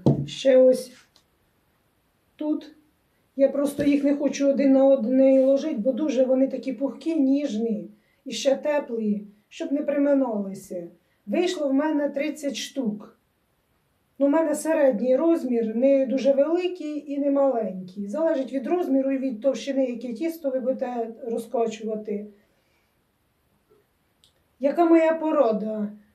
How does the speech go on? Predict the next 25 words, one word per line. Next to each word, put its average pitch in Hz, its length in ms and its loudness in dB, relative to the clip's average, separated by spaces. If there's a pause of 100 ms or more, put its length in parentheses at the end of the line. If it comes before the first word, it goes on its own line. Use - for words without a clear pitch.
(1300)
Можна 294 600 2
не 294 180 -2
зразу 285 680 0
всі 285 300 -6
виробляти, 233 960 2
а 285 440 0 (380)
частину 294 580 -4
тіста 247 340 -6
взяти, 247 280 0
половину, 262 640 -2
зро-, 269 600 -2
відокремити 269 880 -2
тісто, 233 400 -8
роз-, 247 600 -4 (640)
качати, 302 680 0 (1040)
ви-, 285 440 2
вирізати 262 760 -2
пончики 233 540 -4
чи 240 120 -6
сформувати, 277 680 0
хто 233 180 -6
як 240 220 -2
там 220 180 -4
формує 220 500 -2
їх. 196 260 -4